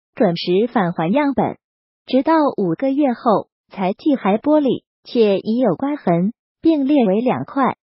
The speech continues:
几块碎片消失。由于钻石涂层可能用于制造激光武器，美国联邦调查局F B I经通知并调查后认为，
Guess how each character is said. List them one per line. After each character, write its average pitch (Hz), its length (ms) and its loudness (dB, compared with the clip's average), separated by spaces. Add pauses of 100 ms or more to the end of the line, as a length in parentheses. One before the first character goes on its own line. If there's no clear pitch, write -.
(100)
几 185 160 -2
块 277 260 -2
碎 320 220 0
片 226 280 0
消 269 240 -2
失。 269 380 -4 (440)
由 269 180 4
于 285 220 4
钻 285 240 2
石 202 200 0
涂 214 200 0
层 180 400 -2 (300)
可 214 160 0
能 185 180 0
用 285 240 2
于 196 220 0
制 285 180 -2
造 262 140 0 (160)
激 294 160 0
光 302 240 2
武 254 160 0
器， - 400 -4 (180)
美 220 180 4
国 180 220 0
联 196 240 0
邦 311 220 -4
调 330 220 2
查 180 260 -2
局 180 240 -2
F 320 200 0 (140)
B 320 160 2
I 285 240 -2
经 277 240 -4
通 277 240 -4
知 294 180 -2
并 302 220 2
调 330 240 0
查 180 240 -2
后 269 240 0
认 254 220 2
为， 165 320 0